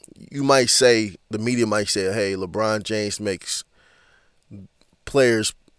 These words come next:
better and, and play to their full potential." But look at Brandon Ingram, all them other players, man, just speaking out on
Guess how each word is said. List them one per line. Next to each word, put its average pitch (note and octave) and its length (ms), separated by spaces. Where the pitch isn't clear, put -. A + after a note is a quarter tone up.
better G#2+ 640
and, F2+ 360
and G2+ 360
play A#2+ 300
to - 160
their A2 160
full G#2 400
potential." F#2 920
But A2+ 340
look B2 280
at A2 220
Brandon A2 360
Ingram, F#2+ 600
all A2 240
them A2 260
other A2 220
players, F#2 540
man, F#2 380
just F#2 420
speaking A2+ 520
out A2 180
on F#2+ 460